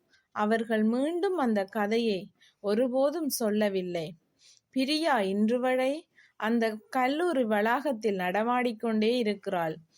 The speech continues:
அவள் உதடுகள் சிரிக்கும், ஆனால் ஒருபோதும் ஒலி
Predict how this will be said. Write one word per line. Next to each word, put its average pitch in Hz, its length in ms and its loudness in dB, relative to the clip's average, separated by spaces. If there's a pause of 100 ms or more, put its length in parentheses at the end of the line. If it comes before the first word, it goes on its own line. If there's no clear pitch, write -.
(300)
அவள் 214 320 2
உதடுகள் 277 580 2
சிரிக்கும், 214 680 -2 (380)
ஆனால் 220 500 0 (340)
ஒருபோதும் 220 720 2 (440)
ஒலி 226 240 2